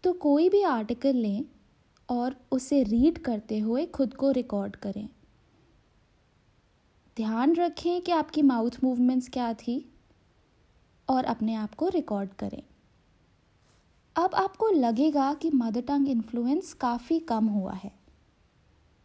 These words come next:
तो आपके स्टेप्स हैं आइडेंटिफाई, माउथ मूवमेंट, साउंड, वर्ड लिस्ट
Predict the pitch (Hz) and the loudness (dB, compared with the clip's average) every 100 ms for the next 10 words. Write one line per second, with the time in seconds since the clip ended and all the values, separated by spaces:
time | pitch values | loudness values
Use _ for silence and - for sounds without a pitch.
0 | _ _ _ - - - - 359 - 285 | _ _ _ -20 -20 -20 -6 -4 -2 -6
1 | - 415 403 - 294 302 - - 302 320 | -4 -4 -4 -4 -4 -4 -8 0 2 2
2 | - - 226 208 208 190 214 - 220 277 | -2 -6 -2 0 0 -2 -4 -6 -4 -4
3 | 480 _ _ _ _ _ _ - _ _ | -8 _ _ _ _ _ _ -20 _ _
4 | - 220 220 226 269 359 - 277 214 202 | -4 2 2 4 2 2 4 4 4 2
5 | 202 262 - - _ _ _ _ _ _ | 2 0 -4 -14 _ _ _ _ _ _
6 | _ _ - - - 254 214 208 320 440 | _ _ -10 -6 0 0 2 4 4 2
7 | 392 - _ _ _ _ _ _ _ _ | -4 -14 _ _ _ _ _ _ _ _
8 | _ _ 220 208 220 214 226 226 226 453 | _ _ -2 0 2 2 2 2 0 -2
9 | - - - | -4 -12 -14